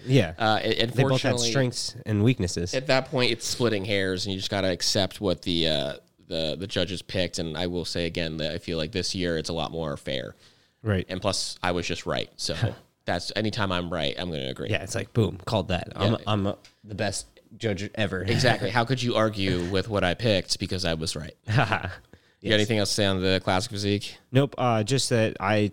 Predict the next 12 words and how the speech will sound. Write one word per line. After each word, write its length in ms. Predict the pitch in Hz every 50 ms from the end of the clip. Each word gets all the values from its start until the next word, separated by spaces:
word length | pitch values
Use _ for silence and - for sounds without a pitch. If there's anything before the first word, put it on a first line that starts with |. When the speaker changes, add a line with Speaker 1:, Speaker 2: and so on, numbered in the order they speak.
| - _ -
Speaker 1:
think 200 | 117 113 104 -
that 160 | 110 98 87
this 160 | 101 101 -
is 160 | 117 101 95
the 120 | 98 101 85
biggest 520 | 90 - - - 101 92 95 92 - -
up-and-coming 440 | - 101 - 95 87 - 92 92 87
class 400 | - - 87 85 87 - - -
that 260 | - - 90 87 - - - -
in 160 | - 104 98 90
the 260 | 90 90 90 90 90 -
sport. 320 | - - 113 120 101 -